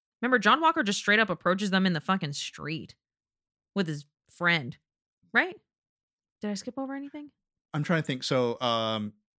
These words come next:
Speaker 2: when they're in the house, uh, and then it cuts quickly to, like, Carly, uh, like, she hid her, the serum, like, in a
Speaker 1: Oh,
Speaker 2: cemetery.
Speaker 1: that's right, right. I didn't even write any
Speaker 2: But,
Speaker 1: of that
Speaker 2: but
Speaker 1: down.
Speaker 2: that's all it,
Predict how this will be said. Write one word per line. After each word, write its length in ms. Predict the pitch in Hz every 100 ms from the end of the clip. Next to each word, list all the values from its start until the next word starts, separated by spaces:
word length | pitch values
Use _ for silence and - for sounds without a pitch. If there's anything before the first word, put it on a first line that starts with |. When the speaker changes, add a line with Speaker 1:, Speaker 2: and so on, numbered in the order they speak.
| _ _ _ _
Speaker 2:
when 160 | 143 139
they're 80 |
in 60 | 147
the 60 | 123
house, 540 | - 180 175 175 - - _ _ _ _ _
uh, 160 | 117 117
and 80 | 135
then 140 | 175
it 140 | 160 -
cuts 360 | 170 170 - - -
quickly 400 | - 151 156 143
to, 560 | - 143 135 131 135
like, 200 | 127 110 -
Carly, 640 | - 135 139 139 135 131 _ _ _ _ _ _ -
uh, 420 | 113 107 101 101 - _ _ _ _ _ _ _ _ _
like, 160 | 117 104 - - _ _ _ _ _ _ _ _
she 160 | - 131
hid 340 | - 131 123
her, 180 | 117 131
the 100 | 120
serum, 460 | - 127 123 151 175
like, 160 | 151 117
in 80 | 123
a 40 |
Speaker 1:
Oh, 100 | 110
Speaker 2:
cemetery. 380 | - 247 220 165
Speaker 1:
that's 100 | 196
right, 200 | 254 240
right. 260 | 220 208 180
I 120 | 180
didn't 140 | 202 190
even 140 | 180
write 180 | 170 165
any 140 | 165
Speaker 2:
But, 20 |
Speaker 1:
of 60 | 160
that 60 | 165
Speaker 2:
but 60 |
Speaker 1:
down. 260 | 160 151 156
Speaker 2:
that's 180 | 160 147
all 160 | 160
it, 100 | 147